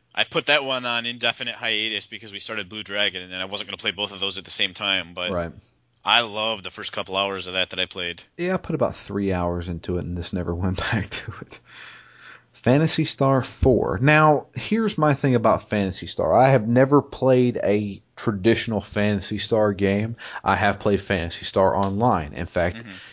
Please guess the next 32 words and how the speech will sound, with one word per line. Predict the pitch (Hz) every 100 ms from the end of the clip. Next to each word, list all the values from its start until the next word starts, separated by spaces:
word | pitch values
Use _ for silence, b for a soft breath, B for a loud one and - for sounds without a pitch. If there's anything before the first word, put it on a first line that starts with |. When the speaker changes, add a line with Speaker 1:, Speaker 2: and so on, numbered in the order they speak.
| B
Speaker 2:
you | 104
could | 101 104 -
say | 104 95
that | 95 95 -
I | 90
was | 92 95 -
pretty | - - 214 101
obsessed | - - - - - -
with | 101 -
Phantasy | 92 90 92 98
Star | - 92 95
Online | 98 101 95 90 90 87
one | 85 87
and | 90
two | - 131 107 -
on | 92
the |
GameCube. | 95 - 143 131 110 - - - - B B B B
So | - - 120 151
much, | 117 95
in | 82
fact, | 80 - 76 82 - B B B
that | - 92 -
I | 92 104
had | 113 117 113
my | 113 123
GameCube | 101 117 156 139 - 95 98 95 - _ _ _ _
hooked | - 170 - 151
up | 135 -
to | 151
the | 143
internet | 107 92 80 98 -